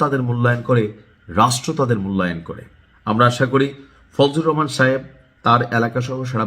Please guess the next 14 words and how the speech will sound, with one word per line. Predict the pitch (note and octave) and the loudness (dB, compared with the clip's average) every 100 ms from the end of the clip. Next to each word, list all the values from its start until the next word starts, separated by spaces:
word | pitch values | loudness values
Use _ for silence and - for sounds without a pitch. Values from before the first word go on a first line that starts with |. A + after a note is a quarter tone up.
| A2 | 2
বাংলাদেশকে | B2 C3 E3+ E3+ - - - _ _ _ _ _ A#2 | 4 2 0 -4 -10 -12 -20 _ _ _ _ _ 2
এগিয়ে | A#2+ C3 | 2 2
নিয়ে | C3 B2 | 0 2
যাওয়ার | A#2 A2 G#2+ | 4 2 0
জন্য | G#2 D3 G3 - - - - | -2 -2 -4 -10 -20 -10 -2
সংসদীয় | D3+ F3+ - F#3+ F#2 - - - - | 0 2 4 4 2 -6 -18 -16 -4
ঠিক | B2 | 0
একই | C3 C3+ F#3 B2 | 2 2 0 0
ভাষায় | G#2+ - G#2 - - - - - | -2 0 -4 -4 -12 -20 -20 -2
অন্যায়, | A#2 B2+ C#3 C#3+ D3 G#2 F#2+ | 0 2 2 0 -4 -6 0
দুর্নীতি, | G#2+ A#2 B2 C#3 D#3+ - - | 2 2 0 -4 -6 -14 -16
চাঁদাবাজি | - G#2 A2+ A#2+ A#2+ D3+ D#3+ - - | -2 0 2 0 0 -4 -6 -18 -14
সব | - E3+ E3+ - | -2 0 0 -2
কিছুর | F3 C#3+ | 0 0